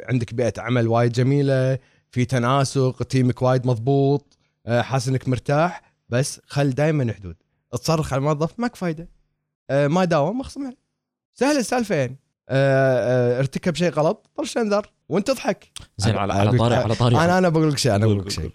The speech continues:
Speaker 2: قول.
Speaker 1: آه، أيام الجامعة كنت أشتغل بشركة.
Speaker 2: مهم.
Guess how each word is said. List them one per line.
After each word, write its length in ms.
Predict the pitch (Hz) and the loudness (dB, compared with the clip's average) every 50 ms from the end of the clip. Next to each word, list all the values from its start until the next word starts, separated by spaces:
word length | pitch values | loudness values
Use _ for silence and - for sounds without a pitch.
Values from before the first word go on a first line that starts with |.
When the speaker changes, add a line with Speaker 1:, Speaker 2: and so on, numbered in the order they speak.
| _ | _
Speaker 2:
قول. 80 | - - _ _ _ _ _ _ _ _ _ _ _ - | -20 -20 _ _ _ _ _ _ _ _ _ _ _ -6
Speaker 1:
آه، 760 | 90 107 110 107 101 95 92 92 92 85 76 64 58 64 67 55 - 65 60 - - | -4 -2 -2 -2 -2 -4 -4 -6 -8 -8 -10 -12 -14 -18 -20 -20 -20 -20 -20 -16 -12
أيام 200 | 104 107 107 104 | -10 -8 -8 -8
الجامعة 360 | 101 107 131 131 117 92 87 | -6 -4 -4 -4 -4 -4 -8
كنت 300 | 87 - 101 92 - - | -8 -6 -8 -8 -6 -6
أشتغل 380 | 90 76 73 - - 92 80 69 | -8 -6 -6 -8 -8 -10 -12 -12
بشركة. 400 | - - 69 - - - - 95 - _ _ _ _ - | -12 -14 -16 -16 -16 -20 -20 -20 -20 _ _ _ _ -6
Speaker 2:
مهم. 280 | 92 92 87 92 85 | -6 -4 -4 -4 -6